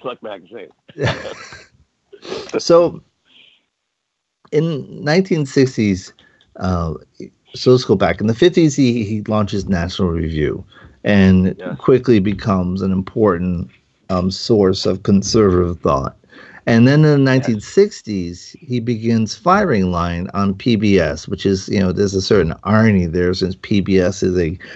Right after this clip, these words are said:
Speaker 2: great <laughs> society program.
Speaker 1: Yes.
Speaker 2: Um,
Speaker 1: Yes.
Speaker 2: but here, but here he is, you know, using it to c-, continue, uh, his, you know, it's about promoting his, his, his agenda.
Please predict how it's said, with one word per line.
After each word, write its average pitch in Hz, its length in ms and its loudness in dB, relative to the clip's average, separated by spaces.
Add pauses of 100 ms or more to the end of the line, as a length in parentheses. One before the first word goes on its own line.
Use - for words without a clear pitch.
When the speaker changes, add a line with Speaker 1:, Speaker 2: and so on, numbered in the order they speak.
(120)
Speaker 2:
great 123 280 4
<laughs> 120 120 0
society 131 640 0
program. 98 720 0 (220)
Speaker 1:
Yes. 107 240 2
Speaker 2:
Um, 117 500 2
Speaker 1:
Yes. 117 320 0 (640)
Speaker 2:
but 139 200 4
here, 151 320 2
but 139 140 4
here 143 300 4
he 135 200 2
is, 127 380 2 (880)
you 135 60 0
know, 127 220 4
using 147 800 0
it 123 280 0
to 123 540 -2
c-, 117 120 -4
continue, 117 1080 0
uh, 101 440 2 (240)
his, 110 580 2
you 107 220 -2
know, 92 80 -2
it's 107 120 -4
about - 240 -6 (320)
promoting 117 440 4
his, 104 240 2 (220)
his, 107 220 2 (340)
his 98 280 2
agenda. 117 720 2